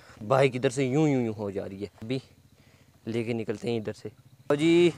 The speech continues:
driver तो बड़े ख़तरनाक हैं, लेकिन क्या करेंगे। ओ भाई, पूरा tire यूं, यूं, यूं, यूं, यूं। ओ भाई, ओ भाई, ओ भाई, ओ हो, ओ हो, ओ हो, ओ हो, मेरे तरफ रुकी। अभी आगे भी same हिसाब है। चलो जी,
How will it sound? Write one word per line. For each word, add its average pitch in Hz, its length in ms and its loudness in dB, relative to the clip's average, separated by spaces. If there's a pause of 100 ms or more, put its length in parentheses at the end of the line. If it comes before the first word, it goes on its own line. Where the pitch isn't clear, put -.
(120)
driver 156 280 6
तो 160 120 2
बड़े 151 180 8
ख़तरनाक 143 460 4
हैं, 156 80 2
लेकिन 139 280 2
क्या 131 240 2
करेंगे। 110 400 -2 (180)
ओ 120 60 0
भाई, 139 120 4
पूरा 156 520 2
tire 127 260 4
यूं, 120 180 -2
यूं, 117 180 0
यूं, 113 160 -2
यूं, 110 120 -2
यूं। 107 80 -6 (600)
ओ 147 100 6
भाई, 123 160 0
ओ 147 220 6
भाई, 123 200 0
ओ 190 260 8
भाई, 147 220 4
ओ 202 260 8
हो, 165 120 6
ओ 208 280 8
हो, 185 200 6
ओ 226 140 10
हो, 240 100 10
ओ 226 220 10
हो, - 60 4
मेरे 165 260 6
तरफ 139 260 4
रुकी। 143 400 -2 (280)
अभी 135 220 0
आगे 131 340 4
भी 147 200 0 (400)
same 151 400 2
हिसाब 131 420 2
है। 139 240 2 (180)
चलो 139 240 6
जी, 95 100 -6